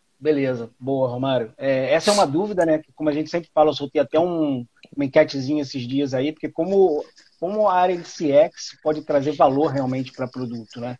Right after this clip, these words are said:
Eu acho que quem não, quem tem uma área dessa próxima e não se aproveita disso, não tá trabalhando ali perto, realmente tá perdendo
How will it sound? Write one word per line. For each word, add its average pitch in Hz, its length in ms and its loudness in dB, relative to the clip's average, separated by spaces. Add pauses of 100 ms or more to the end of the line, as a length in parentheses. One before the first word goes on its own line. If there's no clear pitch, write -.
(340)
Eu 131 80 -6
acho 135 160 -4
que - 120 -20
quem 156 120 0
não, 170 240 0
quem 165 200 -6
tem 175 180 -2
uma 190 200 4
área 156 340 6
dessa 139 360 0 (120)
próxima 143 440 2
e 135 40 -2
não 139 120 -4
se 139 80 -8
aproveita 139 680 -2
disso, 135 420 -4
não 127 140 -8
tá 127 100 -4
trabalhando 135 480 -2
ali 131 120 -6 (100)
perto, 139 340 -2
realmente 147 360 -2
tá 151 120 -2
perdendo 139 600 -2